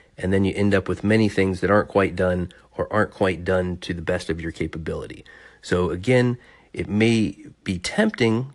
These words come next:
to put, take on many things at once because you're overwhelmed, but you're better off knocking them out one by one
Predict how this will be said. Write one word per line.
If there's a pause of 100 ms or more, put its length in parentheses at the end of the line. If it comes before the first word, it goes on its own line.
to
put,
take
on
many
things
at
once (360)
because
you're
overwhelmed, (360)
but (140)
you're
better
off
knocking
them
out
one
by
one